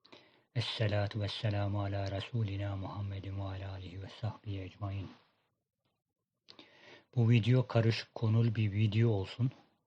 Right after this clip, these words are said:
Hemen başlayalım inşallah. Peygamberlerin ve büyük zatların doğumunda, görev başlangıcında,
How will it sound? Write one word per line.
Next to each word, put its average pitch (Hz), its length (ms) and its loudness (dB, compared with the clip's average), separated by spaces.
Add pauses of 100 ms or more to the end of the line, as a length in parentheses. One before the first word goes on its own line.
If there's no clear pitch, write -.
(840)
Hemen 107 360 0
başlayalım 104 560 -2
inşallah. 87 500 -8 (1800)
Peygamberlerin 110 1040 4 (140)
ve 110 180 0
büyük 117 300 4
zatların 95 720 -4 (220)
doğumunda, 101 800 0
görev 104 360 0
başlangıcında, 90 880 -6